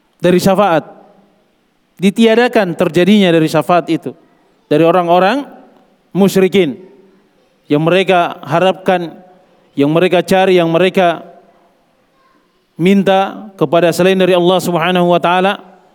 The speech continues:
maka itu seluruhnya ternafikan terjadinya, tidak akan mungkin mereka dapatkan.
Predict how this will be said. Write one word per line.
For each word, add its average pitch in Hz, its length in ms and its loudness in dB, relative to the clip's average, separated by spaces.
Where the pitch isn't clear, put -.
maka 160 240 0
itu 233 80 0
seluruhnya 240 720 0
ternafikan 196 800 0
terjadinya, 170 720 0
tidak 208 240 0
akan 208 160 2
mungkin 233 320 2
mereka 170 280 0
dapatkan. 147 520 -4